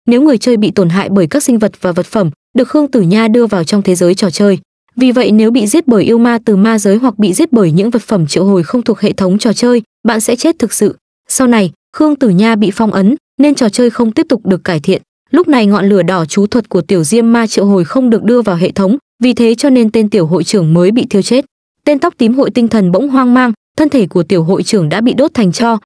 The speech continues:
nếu tử vong chẳng phải cơ thể cũng sẽ biến mất sao? Bỗng tên tóc nâu lên tiếng gợi ý, "Hãy nhìn vào giao diện trạng thái trò chơi của tiểu hội trưởng, xem anh ấy đã hồi sinh chưa." Bởi vì Hồng Trù không bị giết bởi vật phẩm được nhập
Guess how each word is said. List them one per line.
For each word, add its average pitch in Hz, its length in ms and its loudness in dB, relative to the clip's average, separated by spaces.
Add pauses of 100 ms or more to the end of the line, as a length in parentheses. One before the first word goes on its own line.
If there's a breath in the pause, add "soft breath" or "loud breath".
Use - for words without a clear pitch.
(160)
nếu 240 220 2
tử 240 100 2
vong 220 240 -2
chẳng 185 200 -2
phải 170 180 -2
cơ 220 140 -2
thể 196 180 -2
cũng 196 200 -2
sẽ - 180 -2
biến 208 220 2
mất 294 100 0
sao? 214 280 -2 (360)
Bỗng 254 160 0
tên 294 180 0
tóc 330 180 -4
nâu 247 200 2
lên 226 180 2
tiếng 196 200 0
gợi 240 160 0
ý, 208 300 2 (260)
"Hãy 277 120 0
nhìn 247 220 2
vào 175 140 -2
giao 208 180 0
diện 202 180 -2
trạng 185 220 -4
thái 190 240 -4
trò 226 140 -2
chơi 233 220 0
của 190 160 -2
tiểu 175 200 0
hội 170 200 0
trưởng, 180 240 0 (260)
xem 269 200 0
anh 247 160 -2
ấy 190 260 0
đã 214 140 -2
hồi 220 180 0
sinh 190 200 0
chưa." 202 260 0 (380)
Bởi 233 180 2
vì 220 140 2
Hồng 220 180 2
Trù 208 200 0
không 240 240 -2
bị 196 140 0
giết 330 200 0
bởi 196 180 2
vật 160 120 -2
phẩm 170 280 -2
được 185 160 -2
nhập 190 140 0